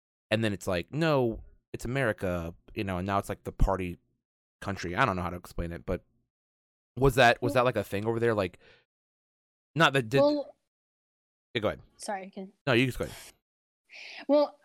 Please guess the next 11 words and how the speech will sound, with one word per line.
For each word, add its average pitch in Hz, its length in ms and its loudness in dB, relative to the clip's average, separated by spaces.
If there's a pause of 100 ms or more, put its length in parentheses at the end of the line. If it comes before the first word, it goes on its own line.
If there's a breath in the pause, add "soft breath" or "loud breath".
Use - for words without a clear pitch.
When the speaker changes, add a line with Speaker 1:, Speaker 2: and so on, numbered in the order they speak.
Speaker 2:
okay, 202 420 -2
so, 247 440 -4 (600)
um, 220 200 -6
how 269 580 -6
Wolf 233 240 -8
explained 226 380 -4
it 202 100 -8
to 208 80 -10
me 202 480 -8
is 208 420 -2 (180)
the, 220 280 -2